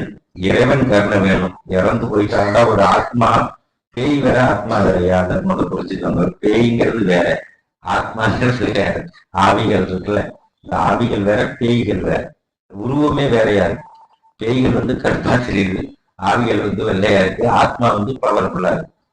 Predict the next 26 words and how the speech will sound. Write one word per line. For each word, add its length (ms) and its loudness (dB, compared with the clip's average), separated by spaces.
சரியா? 320 -6
அப்படி 240 -6
இல்லாம 340 -6
இருக்கு. 240 -12
அதை 200 -2
இன்னொரு 220 -2
நாளைக்கு 400 -6
பேசுவோம். 360 -14
அதுக்கு 340 -10
இதுக்கு 200 -8
எப்படியா 380 -6
கண்டுபிடிக்கிறது? 760 -12
அது 200 -2
பேய் 380 -4
என்ன 180 0
செய்யும், 340 -6
ஆவி 340 -2
என்ன 180 -10
செய்யும், 300 -12
ஆத்மா 420 -4
என்ன 160 -6
செய்யும், 300 -14
அதை 180 -8
பத்தி 260 -14
இன்னொரு 260 -14
நாளைக்கு. 280 -16